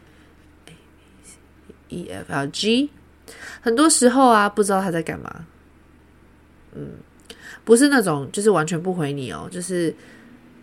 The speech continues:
你不知道他在干嘛，比如说消失了半天或者整天都不知道在干嘛。好，下一点，不管是 Line 还是打电话给他，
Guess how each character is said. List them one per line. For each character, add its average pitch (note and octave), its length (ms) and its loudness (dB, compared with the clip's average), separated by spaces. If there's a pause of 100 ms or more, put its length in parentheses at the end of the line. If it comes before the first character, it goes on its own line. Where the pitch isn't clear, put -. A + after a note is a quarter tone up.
(460)
你 F3 180 -6
不 F#3 140 -4
知 F#3 60 -2
道 F3+ 100 2
他 F#3 100 -2
在 D3+ 120 0
干 C3+ 180 -6
嘛， G#2 100 -8
比 D3 160 -6
如 D#3+ 60 -4
说 F3+ 100 -4
消 F3 280 -2
失 D#3 220 0
了 C#3 40 -4
半 C3+ 300 -4
天 D3+ 180 -6
或 D3 100 -8
者 C3+ 120 -8
整 A#2+ 180 -10
天 C3+ 220 -10
都 C#3 100 -12
不 C3+ 60 -14
知 C#3+ 60 -8
道 A#2 60 -8
在 A#2+ 120 -12
干 - 240 -14
嘛。 - 80 -20 (480)
好， - 120 -6
下 F3+ 220 0
一 F3+ 80 0
点， D3+ 160 -2 (460)
不 D4+ 100 2
管 A3+ 160 4
是 A3+ 120 0
Line A3+ 360 0
还 E3 140 -6
是 G3+ 160 0
打 D3 160 -8
电 F3+ 120 -8
话 F3+ 80 -6
给 C#3+ 160 -10
他， D#3 360 -10